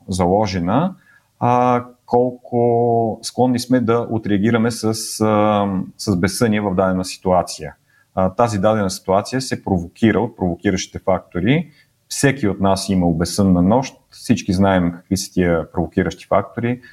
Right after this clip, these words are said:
Това е силна емоция, особено негативна, стресово събитие в, а, работата, в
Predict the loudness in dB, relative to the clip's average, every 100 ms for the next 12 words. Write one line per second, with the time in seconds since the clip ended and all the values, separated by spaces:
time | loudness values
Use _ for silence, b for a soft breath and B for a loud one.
0 | B -2 -2 2 2 4 4 2 0 -2
1 | -2 -4 -12 -2 -2 0 0 -2 -2 -2
2 | -2 2 2 2 -2 _ -16 -4 0 0
3 | -2 -8 -4 0 -2 2 2 2 0 -4
4 | -8 _ -2 0 2 2 2 2 0 -4
5 | _ -4 -4